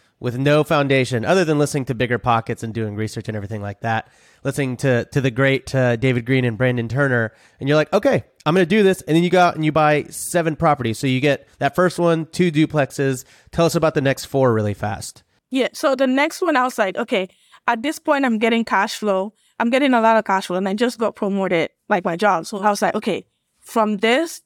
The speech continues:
Speaker 2: I wanna scale more. What can I do?" Right? So at this point, I'm looking at, I was like, "How about I take the cash flow, wait few months, and buy a really cheap house?"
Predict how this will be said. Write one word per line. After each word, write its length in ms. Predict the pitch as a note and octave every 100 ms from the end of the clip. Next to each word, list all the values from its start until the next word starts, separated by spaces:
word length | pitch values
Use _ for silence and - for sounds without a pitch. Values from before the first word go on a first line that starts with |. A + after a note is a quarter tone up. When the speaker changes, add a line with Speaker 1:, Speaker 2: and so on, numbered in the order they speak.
| _ -
Speaker 2:
I 140 | A3
wanna 260 | A#3 A#3 B3
scale 340 | - G3+ G#3
more. 300 | G3+ G#3+ G3
What 160 | F#3+ G3+
can 160 | G#3+
I 160 | G3 F3+
do?" 380 | F3 B3 F3+ E3+
Right? 300 | F3+ G3 C4+ -
So 200 | - G#3+
at 140 | A3 G#3
this 140 | B3
point, 260 | - B3+ A3
I'm 180 | G#3+ G#3
looking 260 | A#3 C4 G#3
at, 140 | G3+
I 260 | - _ _
was 100 | G#3
like, 200 | G3+ - _
"How 200 | - -
about 260 | C4 B3 A3+
I 140 | - A3
take 320 | - A3+ G#3+
the 80 | G3+
cash 400 | - C4+ D#4+ -
flow, 300 | G#3 F#3+ G3+ _
wait 240 | G#3 G#3+
few 220 | - D#4+ C4+
months, 400 | G3 G3 A3 - _ _ -
and 180 | F3+
buy 180 | F#3 G#3
a 100 | F#3+
really 260 | G3 A#3+ G#3+
cheap 280 | - F#3+ -
house?" 380 | C4+ D3 -